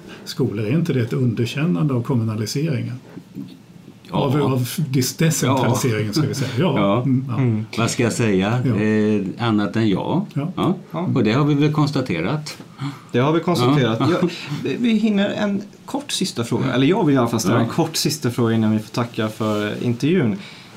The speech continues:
Speaker 3: Vilken nytta gör Skolverket
Speaker 2: Ja.
Speaker 3: egentligen? Ställer
Speaker 2: Du,
Speaker 3: ni den frågan
Speaker 2: du,
Speaker 3: ibland?
Speaker 2: den frågan har jag ställt med många gånger.
Speaker 3: Gör ni någon nytta?
Speaker 2: Ja,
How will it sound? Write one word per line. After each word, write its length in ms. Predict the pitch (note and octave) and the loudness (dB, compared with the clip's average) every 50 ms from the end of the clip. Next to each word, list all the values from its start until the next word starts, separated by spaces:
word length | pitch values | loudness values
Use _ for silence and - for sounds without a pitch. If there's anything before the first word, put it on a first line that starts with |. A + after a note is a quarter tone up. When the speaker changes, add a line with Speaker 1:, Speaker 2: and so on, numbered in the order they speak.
| - - - - - | -20 -20 -20 -8 -4
Speaker 3:
Vilken 260 | - E3 - - G3+ | -4 -2 0 0 0
nytta 480 | - - B3+ - - - - - - - | 0 0 -2 -4 -6 -12 -8 -4 -2 -2
gör 120 | - G#2+ | 0 -2
Skolverket 500 | - - - C3 A#2 G#2+ G#2 G#2+ A2+ - B2 D3 D3 | -2 -2 0 0 0 0 0 -4 -4 -4 -2 0 0
Speaker 2:
Ja. 60 | B2+ | 0
Speaker 3:
egentligen? 420 | A2+ G#2+ - - - - G#2 - - | -2 -2 -6 -8 -8 -8 -8 -6 -8
Ställer 300 | - - - D#3 E3+ G3+ | -6 -4 0 0 2 2
Speaker 2:
Du, 40 | G3+ G#3+ | 4 2
Speaker 3:
ni 80 | G#3+ G3+ | 2 2
den 200 | F3+ C3+ B2 A#2+ | 2 0 0 0
frågan 280 | - D3+ A#2+ A#2+ - | 0 0 0 0 2
Speaker 2:
du, 80 | F2+ G2 | 2 2
Speaker 3:
ibland? 180 | G2 G2+ F#2+ | 2 2 2
Speaker 2:
den 200 | F#2+ A#2 A#2+ A#2 | 2 2 0 0
frågan 360 | - C3 B2 G#2+ F#2 F#2 F2+ F2+ | 0 0 0 2 2 2 2 2
har 120 | F2+ E2+ | 0 0
jag 120 | E2 E2+ | -2 -4
ställt 340 | - - F#2+ F2 D#2+ D#2 D#2 | -4 -4 -4 -4 -4 -4 -4
med 420 | E2+ F2 E2 D#2+ D#2 D#2+ D#2 D2+ D2 | -4 -4 -2 -2 -2 -2 -2 -2 -2
många 280 | E2+ F2 F2 E2+ F2 | 0 0 0 0 2
gånger. 380 | A2+ E3+ F3+ D3 F#2+ D2+ C2 - | 2 2 2 2 2 0 0 0
Speaker 3:
Gör 120 | D3 C#3+ | 0 2
ni 100 | D3 E3 | 2 4
någon 160 | F3+ F#3+ G3 | 4 4 4
nytta? 300 | G3 F#3 - - - - - F#2+ - | 2 0 -2 -6 -10 -10 -10 -6 -4
Speaker 2:
Ja, 600 | - F2+ F2+ G2+ G#2 G#2+ A2 A#2 B2 B2+ B2 A#2 | -2 0 0 2 2 2 4 4 4 2 2 0